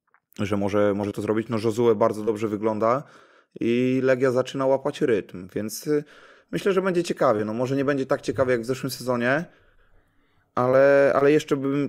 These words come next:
nie koronował Rakowa na, na mistrza i to nie, nie z tego powodu, że,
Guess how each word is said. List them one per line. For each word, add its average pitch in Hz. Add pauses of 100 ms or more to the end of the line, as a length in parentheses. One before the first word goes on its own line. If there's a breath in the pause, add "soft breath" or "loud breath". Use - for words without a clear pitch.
(120)
nie 131
koronował 131
Rakowa 107
na, 107 (100)
na 113
mistrza 127
i 131
to 139
nie, 135
nie 120
z -
tego 131
powodu, 127
że, 123